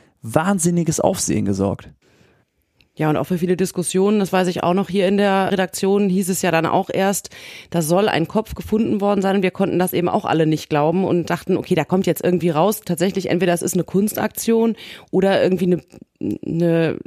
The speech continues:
Speaker 2: ein ziemlich schlechter Scherz, mit dem die Einsatzkräfte alarmiert wurden.
Speaker 1: Das liegt natürlich auch irgendwie nahe,
Speaker 2: Ja,
Speaker 1: ne,
Speaker 2: klar.
Speaker 1: dass man erstmal einen Scherz vermutet, aber
Speaker 2: Es war
Speaker 1: in dem
Speaker 2: leider
Speaker 1: Fall war's
Speaker 2: keiner.
Speaker 1: nicht so.
Speaker 2: Am Tag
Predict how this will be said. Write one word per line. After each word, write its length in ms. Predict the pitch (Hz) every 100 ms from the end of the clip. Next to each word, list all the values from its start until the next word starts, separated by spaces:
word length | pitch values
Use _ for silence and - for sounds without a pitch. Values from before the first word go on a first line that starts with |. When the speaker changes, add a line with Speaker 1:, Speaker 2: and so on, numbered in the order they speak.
| -
Speaker 2:
ein 220 | - 170
ziemlich 320 | - 208 185
schlechter 320 | - 185 -
Scherz, 380 | 170 190 190 196
mit 120 | 180
dem 380 | 170 165 165 160
die 120 | -
Einsatzkräfte 580 | - 220 180 - 147 -
alarmiert 440 | 143 139 143 143 -
wurden. 280 | 151 180 208 - - _
Speaker 1:
Das 240 | - 127
liegt 160 | 147 -
natürlich 300 | 131 143 -
auch 40 |
irgendwie 200 | 127 117
nahe, 300 | 117 117 107 95
Speaker 2:
Ja, 80 |
Speaker 1:
ne, 40 | -
Speaker 2:
klar. 120 | 123
Speaker 1:
dass 160 | 123 -
man 80 |
erstmal 220 | 123 - 101
einen 120 | -
Scherz 220 | 127 -
vermutet, 420 | 131 131 135 135
aber 360 | - 113 110 107 - - - - - - - - -
Speaker 2:
Es 120 | -
war 140 | 165
Speaker 1:
in 60 | -
dem 80 | -
Speaker 2:
leider 200 | 147 165
Speaker 1:
Fall 120 | 117
war's 100 | 170
Speaker 2:
keiner. 120 | 135
Speaker 1:
nicht 100 | 92
so. 180 | - - 87 - - - - - - - - _ _ _ _
Speaker 2:
Am 160 | - 190
Tag 260 | 233 277